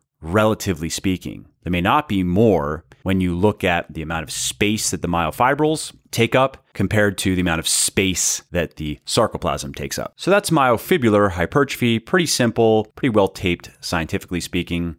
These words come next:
Sarcoplasmic hypertrophy, though, is a bit more controversial because while we know that you can temporarily increase the sarcoplasmic volume of a muscle cell by doing things like getting a pump or loading creatine or eating a bunch of carbs,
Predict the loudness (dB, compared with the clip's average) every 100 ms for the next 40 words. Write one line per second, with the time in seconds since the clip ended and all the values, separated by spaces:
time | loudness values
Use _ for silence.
0 | -6 -4 -2 0 0 2 0 -2 -2 -2
1 | -4 -4 -6 -2 -2 -2 -4 -6 -6 -8
2 | -8 -10 -8 0 0 0 -2 -2 -2 -2
3 | -2 0 2 2 2 4 4 4 4 2
4 | -2 -6 -8 -10 -10 -10 -10 0 4 6
5 | 4 2 0 -2 -4 -4 -6 -6 -4 -2
6 | -4 -4 -10 -4 -2 0 2 2 2 -2
7 | 0 0 2 -2 -4 -2 2 4 4 2
8 | 0 0 0 0 -2 -2 0 0 0 2
9 | 2 2 0 -2 -2 -4 -2 -2 -2 -6
10 | -8 -8 -8 -4 0 4 4 4 0 -6
11 | -4 -2 -2 -4 -6 -12 -20 -6 2 4
12 | 4 2 -2 0 2 2 2 2 2 0
13 | -2 -4 -4 -4 -6 -8 -16 -20 -14 2
14 | 4 4 0 -6 -8 -8